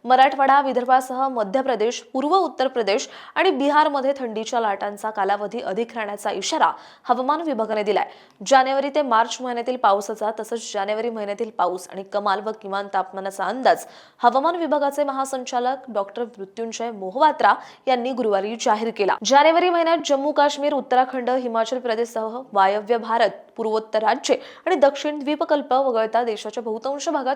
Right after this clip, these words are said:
किमान तापमान सरासरी ते सरासरीपेक्षा कमी राहण्याची शक्यता आहे. यंदा नोव्हेंबर महिन्याच्या दुसऱ्या पंधरवड्यापासूनच किमान तापमानात घट झाल्याने राज्यात गारठा अधिक आहे.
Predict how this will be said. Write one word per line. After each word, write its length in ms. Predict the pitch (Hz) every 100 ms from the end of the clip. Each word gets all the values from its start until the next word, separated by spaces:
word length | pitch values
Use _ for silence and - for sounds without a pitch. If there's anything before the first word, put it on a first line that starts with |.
| 269
किमान 240 | 233 233 233
तापमान 340 | 226 220 226
सरासरी 500 | 233 214 226 226 214 - - -
ते 60 | 285
सरासरीपेक्षा 720 | 294 269 269 277 262 - 277
कमी 240 | 247 247
राहण्याची 400 | 240 220 202 220
शक्यता 400 | - 226 214 196
आहे. 440 | - - - - 262
यंदा 260 | 262 262
नोव्हेंबर 460 | 269 254 240 269 302
महिन्याच्या 400 | 285 254 226 262
दुसऱ्या 280 | 240 226 233
पंधरवड्यापासूनच 880 | 226 208 214 240 247 240 240 254 -
किमान 320 | 240 220 220
तापमानात 440 | 220 208 208 214 202
घट 220 | 208 240 226
झाल्याने 320 | 220 233 247 - - -
राज्यात 440 | 226 233 220 247 247
गारठा 360 | 220 208 254
अधिक 300 | 208 208 277
आहे. 100 | 320